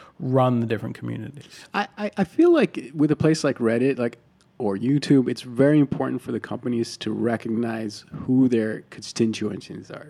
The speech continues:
Speaker 2: right? Who their actual, the, the, the different crowds that they need to, to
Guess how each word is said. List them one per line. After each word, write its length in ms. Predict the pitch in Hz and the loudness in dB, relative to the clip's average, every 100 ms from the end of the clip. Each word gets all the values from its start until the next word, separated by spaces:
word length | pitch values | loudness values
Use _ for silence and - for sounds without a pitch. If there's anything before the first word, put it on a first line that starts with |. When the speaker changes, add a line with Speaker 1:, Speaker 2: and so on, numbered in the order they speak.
| 135 | -18
Speaker 2:
right? 180 | 110 - 113 | -18 -18 -10
Who 180 | - 139 | -2 0
their 180 | 131 110 | 2 0
actual, 540 | 110 110 - 113 101 - - - _ - | -4 -8 -4 -2 -4 -10 -20 -20 _ -14
the, 160 | 107 107 104 | -12 -12 -10
the, 120 | 110 | -12
the 160 | - 117 | -2 0
different 300 | 123 127 104 | 0 -2 -4
crowds 340 | - 110 110 | -2 0 0
that 120 | 110 | 0
they 80 | 107 | -4
need 180 | 104 104 | -6 -6
to, 80 | - - _ | -10 -18 _
to 300 | - 110 101 | -10 -8 -10